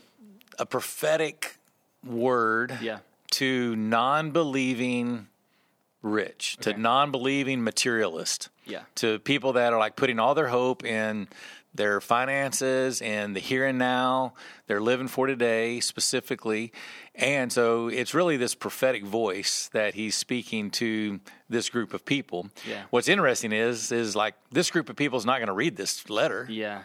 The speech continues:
Speaker 1: Right? I mean, the letter, as we've said all along in James, is for Christians
Speaker 2: Yeah.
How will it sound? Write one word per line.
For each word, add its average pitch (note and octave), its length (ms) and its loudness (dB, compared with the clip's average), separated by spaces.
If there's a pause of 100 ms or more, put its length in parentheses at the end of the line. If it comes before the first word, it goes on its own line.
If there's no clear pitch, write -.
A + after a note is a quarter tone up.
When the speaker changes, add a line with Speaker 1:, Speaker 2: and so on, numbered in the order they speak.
(120)
Speaker 1:
Right? A2 180 2
I B2 40 0
mean, A#2 180 0
the A2 140 0
letter, B2+ 420 4
as A2 140 0
we've A2+ 160 0
said A#2 340 0
all A#2 220 2
along B2 260 2
in G#2 140 -4
James, A2+ 420 -2
is G#2 200 -2
for G2+ 440 0 (420)
Christians A2+ 600 -2
Speaker 2:
Yeah. A#2+ 220 -8